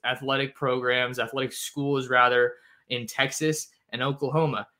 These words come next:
Now they have that national reach all the way out to the West Coast with U S C and U C L A. Um, but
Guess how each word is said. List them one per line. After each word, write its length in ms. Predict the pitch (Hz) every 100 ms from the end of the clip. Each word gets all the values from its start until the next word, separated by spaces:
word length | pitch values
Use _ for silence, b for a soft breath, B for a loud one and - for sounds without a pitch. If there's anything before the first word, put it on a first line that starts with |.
| _
Now 260 | 120 135 165
they 140 | 156
have 240 | 147 147 143
that 260 | 135 117
national 540 | 120 131 147 147 135 127
reach 280 | 156 - -
all 240 | 123 143
the 100 | 147
way 140 | 147 143
out 220 | 139 151
to 80 | 143
the 100 | 131
West 240 | 143 139
Coast 340 | - 151 147
with 160 | 123 110
U 160 | 120 127
S 180 | 123
C 300 | - 131 123
and 200 | 117 113
U 100 | 117
C 180 | 110 131
L 200 | 117 117
A. 240 | 131 113 - b b b
Um, 580 | - 117 117 110 107 110 - _ _ _
but 420 | - 175 151 156